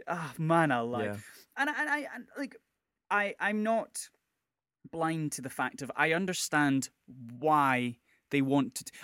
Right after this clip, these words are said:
Speaker 1: I mean, I don't really <laughs> understand
Speaker 2: No.
Speaker 1: why they want to do it. I say I understand why, but I understand why they, they make the argument. But it's, it's just the most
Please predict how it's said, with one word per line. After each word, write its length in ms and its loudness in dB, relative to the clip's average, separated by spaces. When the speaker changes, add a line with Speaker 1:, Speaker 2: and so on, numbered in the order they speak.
Speaker 1:
I 80 -2
mean, 140 6
I 60 4
don't 360 6
really 300 8
<laughs> 60 10
understand 600 10
Speaker 2:
No. 60 -2
Speaker 1:
why 160 12
they 100 6
want 200 4
to 40 -8
do 140 4
it. 100 0
I 80 10
say 340 6
I 120 10
understand 420 4
why, 260 2
but 120 10
I 140 10
understand 520 4
why 360 6
they, 240 4
they 200 2
make 220 0
the 120 2
argument. 520 2
But 120 4
it's, 260 2
it's 260 2
just 400 0
the 60 2
most 240 2